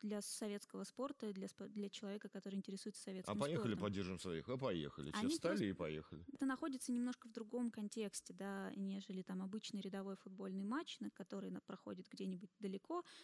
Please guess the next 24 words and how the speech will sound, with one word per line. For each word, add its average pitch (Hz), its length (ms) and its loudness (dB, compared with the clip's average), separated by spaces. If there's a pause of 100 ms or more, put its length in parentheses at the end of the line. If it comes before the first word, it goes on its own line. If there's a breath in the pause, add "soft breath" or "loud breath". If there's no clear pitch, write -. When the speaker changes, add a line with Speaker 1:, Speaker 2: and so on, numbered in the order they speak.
(120)
Speaker 1:
куда 214 140 0
нужно 202 260 0
сложно 214 340 -2
добираться 202 480 -2
и - 40 -8
куда 208 200 -4
добираются, 196 520 -4
вот, 190 120 -4
например, 196 380 -2
в 190 40 -16
гробу, 190 340 -6
да. 262 180 0
Это 240 200 -2
две 262 180 0
совершенно 226 480 -2
разные 190 320 -4
истории. - 340 -14 (300 loud breath)
Speaker 2:
Ну - 160 -2
да, 226 180 6
Speaker 1:
Но 269 140 6
Speaker 2:
по - 60 6
логистике 135 520 2
проще, 214 100 4
конечно. 269 300 4